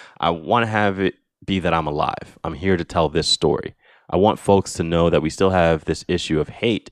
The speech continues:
in the nation. The reason why I'm here today is simply because of these folks. They didn't just stop and watch and film my execution. They became involved. They became active participants, putting themselves in danger for someone they didn't know, someone they didn't look like them.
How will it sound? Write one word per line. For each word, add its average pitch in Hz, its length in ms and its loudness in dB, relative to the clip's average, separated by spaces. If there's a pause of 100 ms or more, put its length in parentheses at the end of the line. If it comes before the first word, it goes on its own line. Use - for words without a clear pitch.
in 85 120 -8
the 80 80 -6
nation. 104 420 -4 (560)
The - 80 0
reason 90 240 0
why 87 160 2
I'm 78 80 -4
here 85 160 -4
today 104 360 2
is 82 120 0
simply 87 320 -2
because 82 400 -2
of 73 100 -10
these 78 180 -10
folks. - 480 -2 (440)
They 90 80 0
didn't 104 280 -2
just 95 300 -2
stop 92 340 2
and 80 240 -6
watch 90 300 2
and 71 100 -10
film 117 360 -2
my 80 120 -2
execution. 78 680 -8
They 78 120 -4
became 73 280 -10
involved. 76 520 -2 (540)
They 90 100 0
became 82 460 -4
active 98 340 -2
participants, - 640 -6
putting 95 260 0
themselves 120 480 0
in 76 140 -6
danger 76 420 -2
for - 160 -4
someone 90 380 -2
they 73 120 -2
didn't 113 300 -2
know, 65 200 -2 (440)
someone 95 360 0
they 85 100 0
didn't 90 340 -2
look 104 280 2
like 73 220 -2
them. 76 280 -6